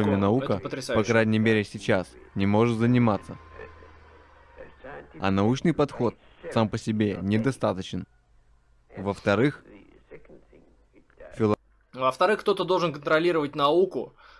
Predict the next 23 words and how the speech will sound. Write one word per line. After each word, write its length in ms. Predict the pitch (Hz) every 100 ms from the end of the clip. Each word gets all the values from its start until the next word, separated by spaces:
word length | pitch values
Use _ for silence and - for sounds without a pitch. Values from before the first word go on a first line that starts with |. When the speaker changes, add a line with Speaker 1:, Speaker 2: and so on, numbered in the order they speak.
| _ _ _
Speaker 2:
<laughs> 440 | - - - -
Больше 420 | 247 160 226 -
никого 420 | 160 139 147 151 147
и 60 |
нет. 240 | 135 123 123
Наука 260 | 135 175 -
сама 260 | 147 147
себя 160 | 151 143
контролировать 580 | 135 131 135 151 143 135
не 80 |
может, 220 | 139 160 -
потому 260 | 135 139
что 140 | 143 139
учёные 380 | 127 165 165 135
даже 220 | 139 131
не 80 | 131
понимают, 400 | 135 139 147 139
какой 260 | 123 147
у 80 | 139
них 140 | 135 131
метод 300 | 127 120 -
в 40 |
целом. 440 | - 113 104 95